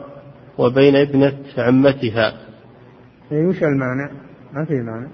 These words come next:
Speaker 2: بين المر-، المرأة وبنت عمها، بين المرأة وبنت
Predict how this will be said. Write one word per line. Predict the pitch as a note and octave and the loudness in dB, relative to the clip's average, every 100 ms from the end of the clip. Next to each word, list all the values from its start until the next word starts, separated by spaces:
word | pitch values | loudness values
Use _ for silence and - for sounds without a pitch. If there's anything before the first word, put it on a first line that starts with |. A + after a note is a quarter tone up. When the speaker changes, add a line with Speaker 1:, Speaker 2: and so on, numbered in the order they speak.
| - - - - - - - - _ _ | -20 -20 -20 -20 -20 -20 -20 -20 _ _
Speaker 2:
بين | B2+ C3+ | -8 -6
المر-، | B2+ C3+ C#3+ C3 C#3+ | -4 -4 -4 -6 -8
المرأة | C#3+ C3 D3 D3 B2+ | -8 -4 -4 -4 -4
وبنت | C#3 C#3+ C#3+ - | -2 -2 -4 -6
عمها، | C#3 D3 C3 C#3+ C3+ - | -4 -2 0 -2 -4 -8
بين | C3 C3+ C3+ | -8 -6 -4
المرأة | C3 C#3+ C#3 C#3 | -2 -2 -2 -4
وبنت | C3 C#3 C3+ | -4 -4 -6